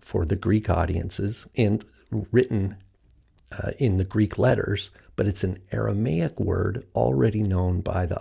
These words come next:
audience. So they weren't being confronted with a new Greek word, but rather a, a word they already knew, the word Shabbat in Hebrew or Shabbata in Aramaic.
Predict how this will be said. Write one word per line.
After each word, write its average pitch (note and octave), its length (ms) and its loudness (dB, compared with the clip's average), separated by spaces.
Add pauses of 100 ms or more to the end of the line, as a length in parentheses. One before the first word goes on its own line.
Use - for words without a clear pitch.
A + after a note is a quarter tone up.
audience. D#2+ 480 -4 (240)
So - 120 -6
they F#2+ 80 2
weren't C3 320 0 (380)
being A2+ 220 2
confronted G2+ 640 0 (420)
with - 180 0
a - 60 2
new G#2 160 2
Greek C#3 400 0
word, - 340 0 (320)
but - 220 -8
rather A2 360 2
a, G2 160 -2 (360)
a G2+ 100 -4
word G#2 420 0
they - 160 0
already F#2+ 580 0
knew, E2+ 340 -2 (280)
the - 80 -4
word F#2 440 0
Shabbat E2 640 -4
in G#2+ 120 0
Hebrew F#2 460 0
or F2 160 -2
Shabbata F2+ 840 -2 (580)
in - 240 -6
Aramaic. D#2+ 760 -4